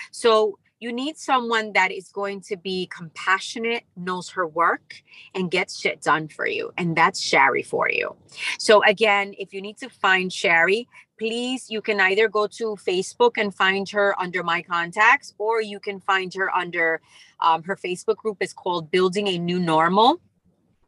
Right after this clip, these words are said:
or just simply go to Sherry Ginsberg Friedman, and you're gonna see her and find her there. Or if you wanna go to her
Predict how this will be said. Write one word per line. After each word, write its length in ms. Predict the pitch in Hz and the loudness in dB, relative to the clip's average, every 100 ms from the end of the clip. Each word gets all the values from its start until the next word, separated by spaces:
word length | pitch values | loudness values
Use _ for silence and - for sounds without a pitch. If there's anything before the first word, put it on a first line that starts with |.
| _ _ _ _ - | _ _ _ _ 4
or 220 | 208 208 | 6 6
just 260 | 196 196 | 2 -6
simply 300 | - 202 202 | -6 -4 -2
go 140 | 185 185 | 0 -2
to 160 | - | -4
Sherry 540 | 170 - 180 165 170 170 | -10 -2 4 4 2 -2
Ginsberg 560 | 180 175 151 - 151 - | -6 -6 -8 -4 -4 -4
Friedman, 720 | - 165 180 196 233 262 294 381 _ - - - - | -10 -8 -6 -2 0 2 0 -2 _ -20 -18 -18 -4
and 160 | 190 | 0
you're 140 | 180 180 | 2 2
gonna 240 | 190 190 | 0 -2
see 240 | - - 190 | -4 -6 -2
her 120 | 202 | 0
and 160 | 175 156 | 0 0
find 320 | 175 185 202 | 0 0 0
her 140 | 233 | -2
there. 360 | 233 240 247 262 _ - _ _ | 0 0 -2 -6 _ -20 _ _
Or 260 | 269 285 277 | 0 2 2
if 160 | 240 247 | -2 -12
you 120 | 226 | -12
wanna 240 | 226 226 | -10 -8
go 200 | 208 214 208 | -6 -6 -6
to 160 | 233 208 | -8 -8
her 360 | 185 202 196 | 0 4 4